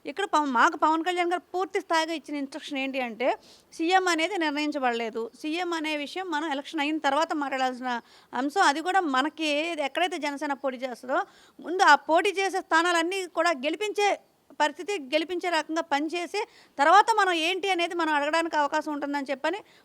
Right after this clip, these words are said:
పవన్ కళ్యాణ్ గారు అది చెప్తా కూడా ఇప్పటికిప్పుడు మనం అడగడానికి ఎక్కడ అర్హత ఉంది అన్నట్టు కూడా చాలా సందర్భాలు చెప్పారు. కాబట్టి మాకు నమ్మకం ఏముంది, అయితే ఏ-, ఏముందంటే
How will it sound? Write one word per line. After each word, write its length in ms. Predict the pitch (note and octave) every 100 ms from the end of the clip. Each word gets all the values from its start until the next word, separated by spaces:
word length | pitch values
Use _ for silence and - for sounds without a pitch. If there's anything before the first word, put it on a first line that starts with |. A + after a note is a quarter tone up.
| -
పవన్ 200 | C#4+ F#4+
కళ్యాణ్ 340 | G4 F#4 F4+
గారు 100 | F4+
అది 120 | F4 C#4+ C#4
చెప్తా 300 | C4+ F#4 F#4
కూడా 320 | F#4+ G4 A#4+ - - -
ఇప్పటికిప్పుడు 540 | D4 G#4 F4 F4 G#4
మనం 220 | G#4 F#4 F4+
అడగడానికి 580 | D4+ D4+ E4+ F4 F4+
ఎక్కడ 260 | F#4 - F#4
అర్హత 320 | F4 E4+ E4
ఉంది 160 | D#4+ D#4+
అన్నట్టు 280 | D4+ C#4+ C#4+
కూడా 160 | E4
చాలా 480 | D#4+ C4+ D4 D#4 D4+ -
సందర్భాలు 380 | C4+ C4 C#4
చెప్పారు. 320 | D4 C4+ A#3+ A3+
కాబట్టి 380 | B3+ B3+ C#4+
మాకు 300 | E4 C4 C4+
నమ్మకం 320 | C4+ B3+ C#4 D#4
ఏముంది, 280 | C#4 C4+
అయితే 380 | C4+ B3+ C#4+ C4
ఏ-, 380 | B3+ B3+ - A#3
ఏముందంటే 500 | C4 C4 B3 B3